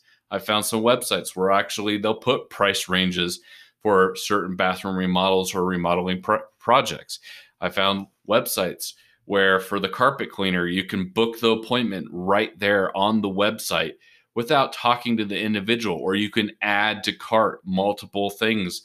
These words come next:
or services to be done. When you put yourself in the shoe of that customer,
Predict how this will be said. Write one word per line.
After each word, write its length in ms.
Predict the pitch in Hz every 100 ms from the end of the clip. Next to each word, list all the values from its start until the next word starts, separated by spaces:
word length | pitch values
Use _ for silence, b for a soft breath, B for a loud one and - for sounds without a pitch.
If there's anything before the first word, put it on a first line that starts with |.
| b b -
or 80 | 101
services 720 | - 113 - 98 - 92 90
to 100 | -
be 180 | 90 92
done. 460 | 92 110 113 80 - b b b b b _ _ _
When 280 | 101 110 107
you 200 | 110 151
put 260 | - 165
yourself 500 | 156 147 - 147 143
in 100 | 143
the 80 | 139
shoe 400 | 135 - 127 123
of 240 | - 113 113
that 240 | 117 120
customer, 640 | 127 117 - 92 85 82